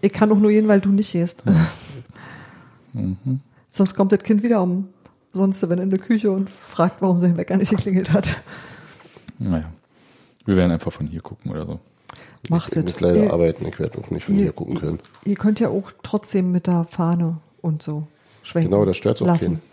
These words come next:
Speaker 1: Genau.
Speaker 2: Ja, mich stört es schon.
Speaker 1: Wieso? Stellst du das Kind auf den Balkon?
Speaker 2: Ach so, na gut. Dann, äh, das machen wir von den Temperaturen ab.
Speaker 1: <laughs>
Speaker 2: Alles klar. Dann, ähm, hören wir uns, ähm, nach dem Spiel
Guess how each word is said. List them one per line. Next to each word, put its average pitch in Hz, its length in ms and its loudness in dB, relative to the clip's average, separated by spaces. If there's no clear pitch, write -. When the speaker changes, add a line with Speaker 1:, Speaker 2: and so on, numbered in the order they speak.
Speaker 1:
Genau. 190 300 0
Speaker 2:
Ja, 87 80 4
mich 92 160 4
stört 90 220 0
es 101 100 -4
schon. 87 320 -4
Speaker 1:
Wieso? 175 260 0
Stellst 170 240 0
du 180 60 -2
das - 40 -14
Kind 170 160 -6
auf 165 60 -12
den 170 80 -4
Balkon? 165 360 0
Speaker 2:
Ach - 100 -6
so, 85 200 -2
na 78 180 0
gut. 76 160 -6
Dann, 87 200 2
äh, 92 180 0
das 95 140 2
machen 85 120 -2
wir 87 40 -2
von 87 140 -2
den 82 80 2
Temperaturen - 460 -8
ab. - 60 -14
Speaker 1:
<laughs> - 400 -20
Speaker 2:
Alles 107 180 0
klar. 127 220 0
Dann, 123 320 0
ähm, 117 420 2
hören 131 160 2
wir 147 80 0
uns, 139 280 -4
ähm, 113 360 0
nach 117 160 -2
dem 120 180 -4
Spiel 113 480 -2